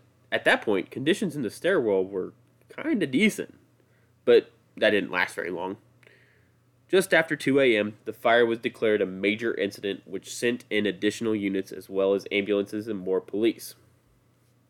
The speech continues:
Up to this point, multiple contacts had been made by firefighters to residents on several floors, and the firefighters had told them to stay put, they would be safer there, and someone would be back to get them because smoke de-,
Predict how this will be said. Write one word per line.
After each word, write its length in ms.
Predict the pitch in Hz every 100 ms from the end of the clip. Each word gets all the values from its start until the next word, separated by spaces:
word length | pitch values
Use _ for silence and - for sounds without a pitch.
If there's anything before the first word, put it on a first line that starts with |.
| _ _ _ _ _ _ -
Up 180 | 180
to 80 | 160
this 220 | 143 156
point, 400 | - 113 104 -
multiple 420 | 104 123 151 - 151
contacts 480 | 131 113 110 107
had 100 | -
been 160 | 104 101
made 220 | 95 95
by 140 | 95 95
firefighters 640 | 110 107 104 92 90 90
to 100 | -
residents 480 | 113 113 104 92 -
on 100 | 92
several 320 | - 170 202
floors, 420 | - 101 95 92 -
and 120 | 101
the 40 |
firefighters 580 | 101 135 147 139 131 127
had 100 | 120
told 180 | 120 110
them 140 | 110
to 80 | 98
stay 260 | - - 113
put, 380 | 113 110 98 - _ -
they 100 | 98
would 140 | 90
be 120 | 98
safer 340 | - 113 113 107
there, 300 | 95 87 - - _ -
and 100 | 135
someone 240 | 135 147
would 100 | 131
be 60 | 131
back 320 | 120 92 -
to 80 | 107
get 260 | 110 139
them 220 | 101 95 101
because 260 | 101 101
smoke 320 | - 120 123
de-, 100 | 95